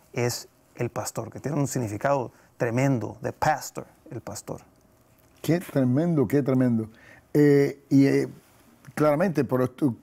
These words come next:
Speaker 2: te entraste en tu propia compañía para hacer esto, conectaste entonces
Speaker 1: Sí.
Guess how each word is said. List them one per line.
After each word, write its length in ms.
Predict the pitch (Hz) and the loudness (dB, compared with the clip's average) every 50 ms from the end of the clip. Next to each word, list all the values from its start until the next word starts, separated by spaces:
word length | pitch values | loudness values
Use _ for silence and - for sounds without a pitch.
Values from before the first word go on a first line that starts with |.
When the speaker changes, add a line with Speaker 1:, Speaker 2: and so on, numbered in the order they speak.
| _ _ | _ _
Speaker 2:
te 100 | - 135 | 2 2
entraste 420 | 131 117 - 151 175 185 - 208 | 4 4 2 0 0 0 0 0
en 120 | 170 139 123 | -2 0 0
tu 100 | 143 135 | 0 2
propia 260 | 131 139 127 131 147 | 2 2 2 0 0
compañía 440 | 147 135 110 135 131 156 190 214 208 | -2 -2 -2 0 0 0 0 -2 0
para 160 | 170 165 131 | 0 -2 -2
hacer 200 | 117 - 147 156 | 0 0 0 0
esto, 280 | 185 185 - - 233 - | -2 -2 -2 -4 -4 -2
conectaste 560 | - 143 131 127 104 - 160 165 175 - 208 | 0 0 0 0 0 0 0 -2 0 0 -2
entonces 460 | 165 131 - 156 165 156 - 233 220 | -2 0 0 0 0 0 0 -2 -2
Speaker 1:
Sí. 180 | - - - | -2 -6 -10